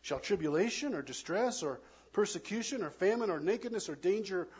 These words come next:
or sword? As it is written, "For your sake we're being killed all day long. We are regarded as sheep to be slaughtered." No, in all these things we are more than conquerors through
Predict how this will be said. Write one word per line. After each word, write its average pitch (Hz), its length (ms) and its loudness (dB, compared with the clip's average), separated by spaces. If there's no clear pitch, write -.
or 165 160 -2
sword? 240 600 -2
As 196 260 2
it 165 100 4
is 151 200 -4
written, 226 420 2
"For 180 140 2
your 220 180 4
sake 247 340 4
we're 262 140 0
being 190 260 2
killed 220 340 4
all 220 180 8
day 226 260 6
long. 240 420 6
We 214 120 4
are 220 60 6
regarded 208 500 4
as 202 100 8
sheep 180 320 -6
to - 80 -8
be 208 140 -6
slaughtered." 240 560 4
No, 262 640 8
in 202 120 10
all 226 280 12
these 220 260 2
things 214 240 0
we 208 120 4
are 185 120 8
more 196 500 6
than 170 400 4
conquerors 165 680 -2
through 151 460 -6